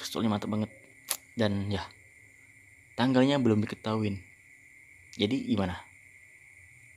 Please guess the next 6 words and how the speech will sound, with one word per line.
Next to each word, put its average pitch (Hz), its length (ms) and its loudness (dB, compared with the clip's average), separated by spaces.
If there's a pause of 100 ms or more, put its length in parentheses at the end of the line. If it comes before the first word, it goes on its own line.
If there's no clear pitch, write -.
(240)
Kalian 110 240 2
siap 107 160 0 (240)
untuk 101 320 0 (1200)
bongkar 104 400 4
op - 160 0
lagi, 117 400 2